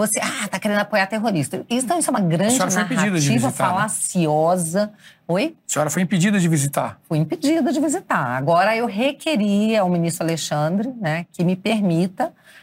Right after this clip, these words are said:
Speaker 1: visitar, porque ele avocou pra ele, ele decide quem vai, quem não vai. Então, então, bom, é, estou esperando que ele me conceda essa graça de eu poder visitar,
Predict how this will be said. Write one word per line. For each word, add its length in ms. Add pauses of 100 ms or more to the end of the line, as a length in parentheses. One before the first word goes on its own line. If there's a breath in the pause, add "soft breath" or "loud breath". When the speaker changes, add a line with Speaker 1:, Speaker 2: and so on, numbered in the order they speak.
(120 loud breath)
Speaker 1:
visitar, 440
porque 240
ele 80
avocou 400
pra 280
ele, 320
ele 220
decide 560
quem 240
vai, 280
quem 140
não 140
vai. 340
Então, 380
então, 320 (680 loud breath)
bom, 420 (140)
é, 220
estou 200
esperando 460
que 140
ele 480
me 140
conceda 580 (100)
essa 340
graça 460
de 100
eu 40
poder 380
visitar, 800